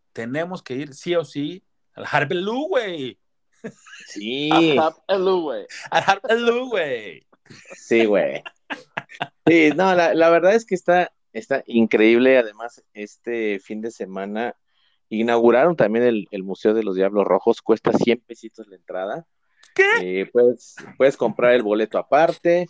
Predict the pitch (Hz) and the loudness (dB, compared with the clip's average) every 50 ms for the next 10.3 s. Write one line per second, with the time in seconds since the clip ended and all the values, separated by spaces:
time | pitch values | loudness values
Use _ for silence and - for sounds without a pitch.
0 | _ _ _ _ _ _ _ _ _ _ _ - - 107 110 107 - - 117 - | _ _ _ _ _ _ _ _ _ _ _ -6 -4 -4 -4 -4 -4 -6 -6 -4
1 | - - 151 175 185 180 175 175 180 170 175 175 - - 135 - - - - 131 | -2 0 0 0 0 0 0 2 2 4 4 2 2 2 0 0 -2 -2 0 2
2 | 131 131 139 147 165 165 - - 113 117 120 120 127 135 139 127 - 110 - - | 2 4 4 2 2 0 0 -2 -2 0 0 0 0 0 0 0 0 -2 -4 -4
3 | - 110 107 110 113 110 107 104 104 107 107 101 101 101 92 90 87 - 104 107 | -4 -4 -4 -4 -2 0 2 4 4 4 4 2 0 -2 -4 -4 -2 0 0 0
4 | 110 104 - 107 101 101 101 101 101 92 90 85 80 80 - - - 110 120 131 | 0 -2 0 0 0 2 2 2 2 0 0 -2 -2 -2 -2 0 2 2 4 4
5 | 147 165 156 - _ 101 101 101 101 101 101 104 101 98 92 - - - - - | 4 2 0 -2 _ -4 -4 -2 -2 -2 -2 -2 -2 -4 -6 -6 -8 -12 -10 -6
6 | 85 82 80 80 80 80 78 - - - - _ _ - 120 139 147 147 135 117 | -4 -4 -2 -2 -4 -6 -8 -10 -14 -20 -20 _ _ 0 2 2 2 2 2 0
7 | 98 - - 127 127 131 - - 113 104 101 95 98 104 113 107 104 101 104 107 | 0 0 -2 -2 -2 -2 -2 -2 0 2 2 2 2 2 0 -2 -4 -4 -4 -4
8 | 120 127 - - 98 82 85 - - 95 90 87 - - - - 170 196 233 214 | -4 -2 -2 -2 -2 -2 -4 -6 -6 -6 -4 -4 -2 -2 -2 0 0 0 0 0
9 | 202 175 175 170 - 160 147 170 151 156 151 160 156 - 175 151 92 92 95 95 | -2 -4 -6 -6 -6 -6 -8 -8 -12 -14 -16 -16 -16 -14 -14 -14 -12 -12 -12 -12
10 | 95 85 117 135 156 _ | -12 -12 -14 -16 -16 _